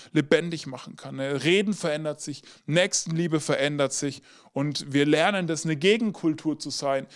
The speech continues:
in unserem Umfeld. Um das ein bisschen zusammenzufassen, wie wird unser Glaube lebendig? Wie kann die Bibel dein und meinen Glauben lebendig machen, wenn wir Bibelleser werden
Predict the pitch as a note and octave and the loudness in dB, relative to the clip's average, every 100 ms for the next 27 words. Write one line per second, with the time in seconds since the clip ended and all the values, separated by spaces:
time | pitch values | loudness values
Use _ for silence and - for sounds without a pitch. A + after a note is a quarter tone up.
0 | - - C3 C#3 C3 C#3+ - D3+ C#3+ - | -20 -6 -2 0 2 0 2 0 0 -8
1 | C#3 - - _ - - _ - - G#3 | -12 -12 -18 _ -20 -20 _ -14 0 2
2 | A3 G#3+ A#3+ - G#3 G3 G3 F3+ E3+ D#3+ | 4 4 4 2 -2 0 0 0 0 -2
3 | C#3 C3+ - - - - _ _ - - | -2 -4 -2 -4 -6 -10 _ _ -20 -20
4 | - C#3+ A3 A#3 G#3+ G3 F#3 F#3 F#3 E3+ | -8 4 4 6 4 4 0 0 2 4
5 | F#3 A3 F#3+ D#3+ C#3 E3 G3+ G#3+ A#3+ - | 4 4 4 0 0 0 0 0 -2 -6
6 | - _ E3+ F#3+ F#3+ F3 D#3 - A3+ B3 | -18 _ -2 0 0 -2 -4 0 2 4
7 | A3 D#3+ D#3+ G#3 A3+ E3+ D3+ E3 F3+ E3+ | 2 2 2 2 0 -2 -4 -2 -2 -2
8 | D#3 E3 E3+ D3+ D3+ D#3 F3+ F#3 E3 D#3+ | 2 2 0 -4 -2 -2 -4 -8 -8 -8
9 | F3 F3 _ - _ - D#3 E3 - G3 | -8 -14 _ -20 _ -4 2 2 4 0
10 | F#3 E3+ - - C#3 D#3+ A#3+ A#3+ G3 D#3 | 4 4 4 -6 2 4 4 2 0 2
11 | D#3 D#3 D#3 | 2 0 -4